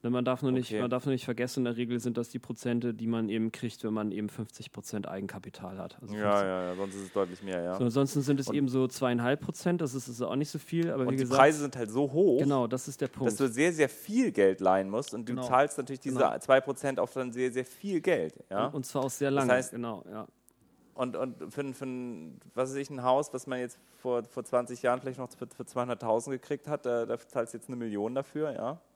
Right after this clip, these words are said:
Speaker 1: Ja, genau.
Speaker 2: Ist mal so ganz grob über den Daumen gesagt. Und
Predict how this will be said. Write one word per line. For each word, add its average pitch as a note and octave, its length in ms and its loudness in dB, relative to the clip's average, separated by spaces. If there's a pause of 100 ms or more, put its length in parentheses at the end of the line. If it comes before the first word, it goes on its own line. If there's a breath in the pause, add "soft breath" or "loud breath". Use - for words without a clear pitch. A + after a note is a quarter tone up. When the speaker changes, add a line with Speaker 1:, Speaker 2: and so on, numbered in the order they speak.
(120)
Speaker 1:
Ja, A2+ 220 -4 (300)
genau. G#2+ 300 -12 (520 loud breath)
Speaker 2:
Ist A2 140 -12
mal A#2 120 0
so A2+ 80 -2
ganz A2 200 0
grob A2 200 -2
über A2 140 -2
den G#2+ 60 -6
Daumen G#2+ 220 2
gesagt. A#2+ 360 0
Und A2 360 -6